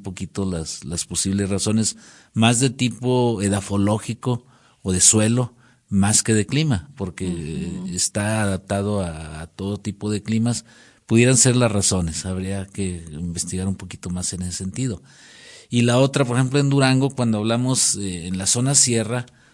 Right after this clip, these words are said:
Speaker 1: de todos los árboles que existen de pino y otras especies, el setenta por ciento son pinos y el treinta por ciento
Speaker 2: Ujú.
Speaker 1: en términos generales pudieran ser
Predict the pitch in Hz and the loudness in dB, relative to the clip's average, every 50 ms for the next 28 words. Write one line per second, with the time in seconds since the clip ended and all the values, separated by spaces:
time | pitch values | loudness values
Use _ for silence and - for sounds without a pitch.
0 | _ _ _ _ _ _ - 107 104 - - 135 151 156 151 143 139 - 135 135 | _ _ _ _ _ _ -2 -2 -2 -2 -2 -2 -2 0 -2 0 0 0 0 0
1 | 135 139 135 - - - 113 104 - - 120 - - - 123 120 113 107 98 - | 0 0 0 0 -2 -2 -2 -2 -2 0 0 0 0 0 -2 -2 -2 -4 -4 -6
2 | - 107 110 107 113 117 113 110 110 107 - 110 107 - 110 101 - - - 110 | -6 -4 -2 -2 0 0 0 0 -2 -2 -4 -6 -6 -4 -4 -4 -6 -6 -6 -8
3 | 107 98 104 113 110 - - _ _ _ _ _ _ _ _ _ _ _ - 107 | -6 -6 -4 -6 -6 -6 -8 _ _ _ _ _ _ _ _ _ _ _ -6 -2
4 | - - 113 - - 127 131 127 143 135 - 123 117 - - 127 120 110 - 127 | 0 0 0 0 0 -2 0 0 -2 -4 -2 -2 -2 -2 0 -2 -2 -4 -4 -6
5 | 120 113 - - 123 120 113 - - 120 113 113 113 117 120 120 - - - - | -6 -4 -4 -2 -2 -2 -4 -4 -2 -2 0 0 0 0 0 -2 -2 -4 -6 -8
6 | - _ _ _ _ _ _ _ - 98 107 101 - - 113 120 117 113 - - | -10 _ _ _ _ _ _ _ -4 -4 -2 -2 -2 -4 -4 -4 -2 -2 -4 -6
7 | - 120 117 - - - 113 113 113 101 - 120 123 - - - - 110 101 98 | -6 -4 -4 -2 -2 0 0 -2 -2 -2 -4 -6 -6 -8 -8 -8 -4 -4 -4 -2
8 | - 123 127 127 131 143 147 147 139 123 - - 104 101 98 101 101 110 113 113 | 0 -2 0 0 0 -2 0 0 0 0 0 0 -2 -2 -2 -4 -4 -4 -6 -6
9 | - - - 101 101 101 104 98 - - 101 95 | -8 -8 -8 -8 -6 -6 -4 -4 -4 -4 -4 -6